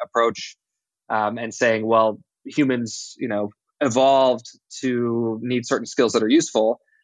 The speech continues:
or if you're just looking at the phenomenon of we get pulled in by stories, um, either way, you can come to two conclusions very quickly when you look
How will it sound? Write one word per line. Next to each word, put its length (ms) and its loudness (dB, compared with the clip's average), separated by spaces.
or 420 4
if 200 -8
you're 200 -4
just 500 -10
looking 380 -4
at 160 -8
the 80 -10
phenomenon 560 0
of 160 -4
we 140 2
get 160 0
pulled 220 0
in 120 0
by 160 0
stories, 580 0
um, 500 4
either 320 6
way, 480 2
you 200 2
can 160 -4
come 180 0
to 120 2
two 220 0
conclusions 540 0
very 180 2
quickly 320 0
when 140 0
you 120 -2
look 240 0